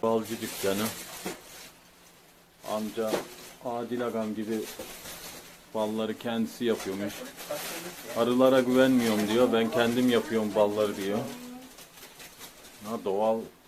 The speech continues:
bal yazıyor. İşte bal mumu. Böyle çeşitli çiçeklerden alınan polenler. Şu çiçekmiş.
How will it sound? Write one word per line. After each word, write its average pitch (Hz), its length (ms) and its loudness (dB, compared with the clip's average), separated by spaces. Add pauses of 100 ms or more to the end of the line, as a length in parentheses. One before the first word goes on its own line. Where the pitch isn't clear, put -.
(500)
bal 104 200 -8
yazıyor. 98 460 -10 (3250)
İşte - 200 -16 (140)
bal 101 160 -4
mumu. 95 500 -10 (3000)
Böyle 110 200 -14
çeşitli 120 840 -10 (560)
çiçeklerden 110 760 -8 (280)
alınan 107 380 -8 (100)
polenler. 101 640 -10 (380)
Şu - 60 -20
çiçekmiş. - 640 -20